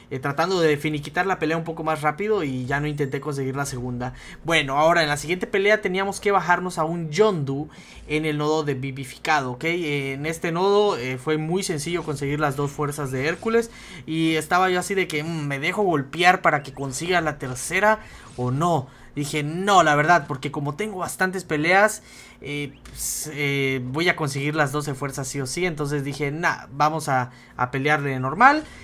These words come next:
Eh, baiteamos un poco, conseguimos un poco la degeneración, pero como tenemos ventaja de clase, pues no nos hace tanto daño, eh, por el nodo de fuerza bruta, así es como funciona. Y bueno, al final bajamos a este Yondu sin problema alguno.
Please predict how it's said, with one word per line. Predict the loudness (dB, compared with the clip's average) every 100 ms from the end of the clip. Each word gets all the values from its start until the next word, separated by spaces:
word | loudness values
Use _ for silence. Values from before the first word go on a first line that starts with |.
| -14
Eh, | -2 2 4 4 4 4 2 2 0 -2 -8 -12
baiteamos | 2 2 4 2 2 0
un | -6
poco, | 0 0 0 0 0
conseguimos | 0 -4 -4 -6 -6
un | -8
poco | -8 -2
la | -2
degeneración, | -2 -4 -4 -4 -2 -2
pero | -2 -2
como | -4 -4
tenemos | -4 -4 -2
ventaja | -2 0 0 0
de | -2 -2
clase, | -2 -2 -4
pues | -8 -4
no | -4
nos | -4 -6
hace | -8 -8
tanto | -4 -4 -2 -2
daño, | -2 -2 -6 -8 -14 -20 -20 -20 -10
eh, | -4 -2 -2
por | -4 -2
el | 0 0
nodo | 0 0 0 0 0 -2
de | -4 -6
fuerza | -6 -4 -4
bruta, | -2 0 0
así | 0 -2
es | -8
como | -6 -8 -6
funciona. | -6 -2 0 0 -2 -6 -18 -12 -4
Y | 0
bueno, | 2 4 6
al | 6 4 2
final | 0 4 4 4 0
bajamos | -2 0 0 -2 -4
a |
este | -6 -4
Yondu | -4 -4 -6
sin | -8 -8
problema | -4 -4 -4 -2
alguno. | -4 -4 -4 -4